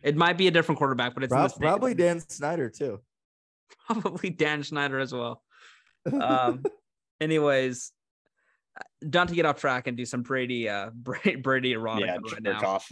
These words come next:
Speaker 3: We're, this is even, yeah,
Speaker 1: Yeah.
Speaker 3: this is even his game. <laughs>
Speaker 1: And Tom Brady erotica, it always pops up at
Speaker 3: Shut
Speaker 1: random
Speaker 3: up
Speaker 1: times.
Speaker 3: about Tom Brady.
Speaker 1: Eh.
Speaker 3: <laughs> I only like talking about winners, okay?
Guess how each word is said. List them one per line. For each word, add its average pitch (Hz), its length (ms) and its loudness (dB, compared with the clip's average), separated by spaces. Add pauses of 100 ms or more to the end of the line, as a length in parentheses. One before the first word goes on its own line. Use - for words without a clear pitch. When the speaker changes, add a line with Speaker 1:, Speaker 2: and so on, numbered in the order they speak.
Speaker 3:
We're, 135 160 0
this 139 120 -2
is 139 80 0
even, 165 220 4
yeah, 139 120 6
Speaker 1:
Yeah. 117 60 -2
Speaker 3:
this 117 120 -4
is 143 80 4
even 131 180 -2
his 131 220 -2
game. 123 400 -2
<laughs> - 120 -10
Speaker 1:
And 139 220 -2
Tom 156 160 4
Brady 147 200 4
erotica, 123 420 2
it 113 80 -6
always 120 240 0
pops 117 280 -4
up 120 120 -8
at - 20 -6
Speaker 3:
Shut 160 80 -2
Speaker 1:
random 113 220 2
Speaker 3:
up 110 160 -6
Speaker 1:
times. 95 280 -14
Speaker 3:
about 95 140 -10
Tom 101 120 -14
Brady. 95 400 -8 (340)
Speaker 1:
Eh. 156 340 -2
Speaker 3:
<laughs> - 60 -10
I 123 80 4 (100)
only 123 140 4
like 123 180 6
talking 107 200 2
about 98 220 0
winners, 98 680 -6
okay? 104 420 0